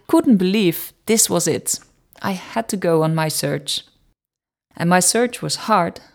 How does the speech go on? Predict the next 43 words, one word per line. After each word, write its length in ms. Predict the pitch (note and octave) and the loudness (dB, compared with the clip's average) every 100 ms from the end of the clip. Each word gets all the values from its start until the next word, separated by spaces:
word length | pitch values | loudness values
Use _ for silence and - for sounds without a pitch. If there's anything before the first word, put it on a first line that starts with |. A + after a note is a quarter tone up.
| _ _ - | _ _ -4
but 120 | F3+ | -2
it 100 | F3 | -2
has 280 | F3 G3 - | -4 -4 -4
enriched 540 | F3+ E3+ G3 G3 - | -4 -2 -2 -4 -6
my 120 | E3+ | -6
life 260 | E3 F3+ F3 | -2 -2 -2
so 460 | - - G3+ A3+ | -6 -2 0 0
much 260 | A3+ G#3+ - | 0 -2 -4
more 120 | F3+ | -6
deeply 420 | F3 F3+ - E3 | -4 -6 -6 -8
in 140 | - D3+ | -6 -6
so 340 | - - F#3 | -4 -2 0
many 280 | G#3 F#3+ F3+ | 0 -2 -4
areas 500 | E3+ E3+ D3+ E3+ G#3 | -4 -2 -4 -8 -10
than 160 | - D#3 | -8 -10
I 80 | - | -6
ever 280 | G#3 G#3+ A#3+ | -8 -6 -10
thought 360 | - F3+ E3+ | -4 -4 -4
was 160 | E3+ - | -10 -12
possible. 540 | - - D3+ D3 C#3+ C#3 _ _ _ _ _ _ _ _ _ _ _ _ _ - | -12 -12 -12 -12 -12 -14 _ _ _ _ _ _ _ _ _ _ _ _ _ -10
And 160 | G3 | -4
this 360 | G#3 C#4+ - - | -2 2 2 0
can 240 | - G#3 | -2 0
make 220 | G3 A#3+ A#3+ | 2 0 -2
the 60 | |
periods 460 | - G3 G#3+ G3 - | -2 0 2 0 -2
in 180 | E3 E3+ | 0 0
your 160 | E3+ | 2
relationship 840 | E3 E3 F3 G#3 F#3 D3+ D3+ D3 - - | 0 2 2 2 0 -2 -4 -6 -14 -6
in 140 | F3 | -2
which 200 | F#3 F#3 | -2 -2
you 60 | F#3+ | -6
feel 300 | - G3+ G3 | -2 0 0
that 180 | F#3 | -4
it's 200 | - - | -6 0
stagnant, 760 | - - F#3+ G3+ D#3 C#3+ D3 - - _ - | 0 2 0 0 0 -2 -2 -6 -10 _ -14
that 160 | E3+ | -6
you 60 | F#3 | -2
are 40 | |
stuck 460 | E3+ - A3 F#3+ - | 0 2 2 2 -2
in 120 | D#3+ | -4
old 300 | E3+ F#3 F#3 | -2 -2 0
patterns, 640 | F3+ E3+ C#3+ C#3 - - | 0 2 0 -2 -4 -8